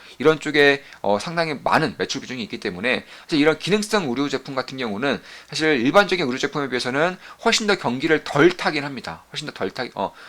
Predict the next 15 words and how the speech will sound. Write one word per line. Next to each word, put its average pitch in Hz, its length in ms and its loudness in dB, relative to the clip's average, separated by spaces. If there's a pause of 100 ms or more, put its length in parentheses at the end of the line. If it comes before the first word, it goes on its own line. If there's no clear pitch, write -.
(120)
경기를 127 220 -6
덜 - 160 -4
탄다는 131 360 -2
것이고, 107 480 -2 (280)
특히나 160 440 4 (220)
중소형 185 640 0
의류 135 220 0
오이엠 156 300 0
기업들이 135 280 -2
계속해서 160 400 -2
망하고 127 380 -4
있어요. 80 340 -8
왜 127 140 -4
망하고 110 320 -2
있느냐? 101 360 2